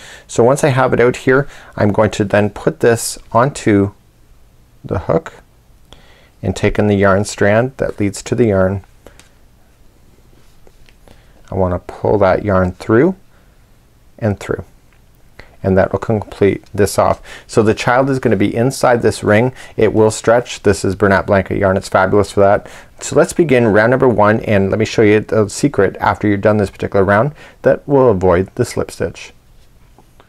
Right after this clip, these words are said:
So let's begin round number one. We're going to chain up two, and this is just gonna get us started. And what we want to do is that we want to come into the next one, and we only wanna get one loop only.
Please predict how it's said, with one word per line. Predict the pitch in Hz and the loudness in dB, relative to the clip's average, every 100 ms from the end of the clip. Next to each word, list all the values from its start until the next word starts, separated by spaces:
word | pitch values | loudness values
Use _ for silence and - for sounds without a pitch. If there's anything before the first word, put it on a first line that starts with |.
| _ _ - | _ _ -6
So | - | 0
let's | 165 214 | 0 0
begin | - 185 135 131 | -2 0 2 4
round | 107 107 | 4 2
number | 107 117 | 2 0
one. | 95 90 92 - | 0 -2 -4 -6
We're | 120 | -4
going | 143 196 | 0 -2
to | - | -4
chain | - 139 131 | -4 0 0
up | - | -2
two, | - 101 127 _ _ _ - _ _ _ _ _ _ _ _ _ - | 0 0 0 _ _ _ -20 _ _ _ _ _ _ _ _ _ -4
and | 107 101 98 | 0 0 0
this | 120 - | 0 2
is | 131 | -2
just | - 120 - | 0 -2 0
gonna | 127 | 0
get | 131 127 | 0 0
us | - | -2
started. | - 107 101 - - - - - | 0 2 2 0 -6 -20 -20 -2
And | 120 113 113 | 0 2 0
what | 127 | 0
we | 147 | 2
want | 127 131 | 2 2
to | - | 0
do | 135 110 113 143 | 2 2 2 -2
is | 117 101 | -2 0
that | 110 | 0
we | 113 | 0
want | 104 117 135 | 0 0 -2
to | |
come | - 131 | -4 0
into | 117 113 - | 0 -2 0
the | 101 | 0
next | 104 120 - - | 0 -2 -8 -2
one, | 101 98 | 0 0
and | - 120 117 | 0 0 2
we | 123 | 4
only | 170 | 2
wanna | 185 131 120 | 2 2 2
get | 110 107 | 0 0
one | 107 110 131 | 0 2 2
loop | 120 104 - | 0 -2 0
only. | 104 101 95 | 2 2 0